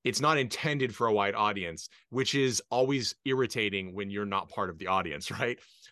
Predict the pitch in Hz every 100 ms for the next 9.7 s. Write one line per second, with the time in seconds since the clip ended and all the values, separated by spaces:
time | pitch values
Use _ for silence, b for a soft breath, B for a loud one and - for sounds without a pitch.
0 | - 127 110 123 135 139 123 135 123 123
1 | 113 113 104 104 101 101 95 117 123 -
2 | 180 175 151 B B - 135 139 95 139
3 | 139 131 123 90 95 90 98 113 110 127
4 | 131 131 143 156 B B B - 120 123
5 | 123 117 113 95 147 165 160 151 135 104
6 | 117 113 104 - _ - 120 104 104 113
7 | 113 110 107 - 101 101 - 127 113 139
8 | 120 120 110 _ _ _ _ - 107 -
9 | 120 104 117 110 107 104